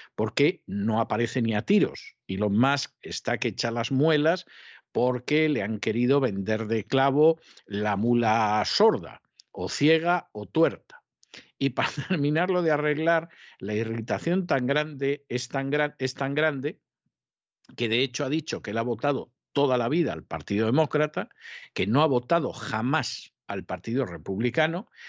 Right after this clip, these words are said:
pero que viendo el descaro, la poca vergüenza y el uso masivo de la mentira por parte de Joe <laughs> Biden,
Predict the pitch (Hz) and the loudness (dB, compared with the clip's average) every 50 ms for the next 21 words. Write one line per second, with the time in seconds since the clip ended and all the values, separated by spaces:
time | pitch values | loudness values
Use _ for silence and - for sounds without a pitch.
0 | - - _ - 92 87 87 - 90 82 107 110 110 123 135 135 135 123 95 90 | -20 -20 _ -8 -6 -6 -6 -6 -4 -2 0 2 4 4 4 4 2 2 -2 -2
1 | 85 - - - - 131 143 139 127 98 - - _ _ 90 92 92 - - _ | -2 -2 -4 -2 0 0 0 0 -2 -6 -8 -14 _ _ -12 -10 -10 -10 -12 _
2 | _ 117 127 - - 127 117 117 110 110 120 151 165 170 151 - - 104 92 95 | _ -4 -4 -2 -2 -4 -4 -4 -4 0 0 0 0 0 -4 -8 -8 -6 -6 -4
3 | 95 104 107 - - 131 110 110 104 - - - 135 127 127 120 113 107 107 107 | -4 -4 -6 -4 -4 -4 -2 -2 -4 -4 -2 0 0 2 2 2 2 2 2 2
4 | 113 107 107 110 - 156 160 165 147 - - - 73 - - - 107 110 104 - | 2 2 2 2 4 4 4 4 4 0 -4 -10 -14 -12 -4 -2 -2 -2 -2 -4
5 | 110 107 101 92 - 120 117 120 113 - - 185 165 160 151 160 175 208 | -4 -4 -4 -2 0 0 2 2 0 0 0 2 2 2 4 4 2 2